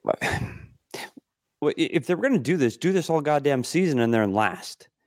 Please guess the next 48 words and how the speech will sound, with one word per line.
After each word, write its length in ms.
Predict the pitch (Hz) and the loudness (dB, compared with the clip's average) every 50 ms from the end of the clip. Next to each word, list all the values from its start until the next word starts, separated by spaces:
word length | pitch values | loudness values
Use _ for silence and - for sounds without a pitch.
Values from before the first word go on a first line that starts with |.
| _ _ | _ _
Because 220 | 131 117 131 120 110 | -2 0 0 0 0
none 200 | 123 147 180 202 | 0 0 2 2
of 80 | 185 | 2
the 60 | 151 | 2
goalies 260 | 117 117 117 110 101 - | 2 2 2 0 0 0
can 140 | - 104 95 | -2 0 0
get 160 | 107 - - | 0 0 0
in 40 | 98 | 0
a 60 | 90 | 0
rhythm. 340 | 82 85 80 73 82 - - | 2 2 2 0 -2 -4 -4
Veggie 380 | 104 110 143 175 170 190 180 | -4 -2 -2 -2 0 -2 -2
can't 220 | - 143 123 104 - | 0 0 -2 0 0
get 100 | 110 - | -2 -2
in 80 | 90 | 0
a 40 | 87 | 0
rhythm 280 | 85 87 85 87 107 117 | 0 0 0 0 -4 -4
'cause 160 | - 110 - | -6 -6 -6
he's 180 | - 170 175 170 | -4 -6 -4 0
not 200 | 160 117 - - | 0 -2 -2 0
playing 240 | - 107 95 92 - | 0 0 0 0 0
consistently. 560 | - 90 82 - 90 87 - 110 120 127 131 | -2 -6 -8 -8 -10 -10 -6 -4 -2 -2 0
The 100 | 120 143 | 0 0
only 160 | 175 208 233 226 | 0 0 0 0
one 120 | 202 165 | 0 0
that 80 | 143 127 | 0 -2
can 140 | 127 110 | -2 -4
play 200 | - - 160 185 190 | -2 -2 0 0 2
like 160 | 165 127 - | 0 0 0
this 180 | - 110 104 - | -2 -4 -4 -4
is 140 | 98 87 - - | -8 -10 -6 -2
Ingram 340 | 151 170 175 139 123 113 110 | 0 0 2 2 2 0 0
because 240 | 104 - - 139 117 | -2 -2 -4 -2 0
this 160 | 147 147 123 | -2 -2 -2
has 140 | 131 127 117 | -6 -8 -6
been 200 | 101 113 127 120 | -2 0 0 2
his 200 | 113 117 110 92 | 2 0 0 0
role 220 | 104 113 110 107 101 | 0 0 0 0 0
for 100 | - 104 | 0 0
the 120 | 98 104 | 0 0
entire 360 | 101 92 - 104 104 101 98 | 0 0 0 0 2 2 0
season. 380 | 92 - - 147 123 104 85 - - - - - - _ | 0 0 -2 0 2 0 0 -2 -6 -14 -20 -20 -12 _
You 100 | - 185 | 0 0
want 120 | 226 247 185 | 2 2 0
a 20 | |
backup 420 | 113 - 107 101 110 - 180 170 - | 2 2 0 0 0 0 -4 -2 0
for 100 | 180 180 | 0 0
next 220 | 180 175 - - | 0 0 -2 -2
year? 180 | 202 208 208 | -2 -2 -2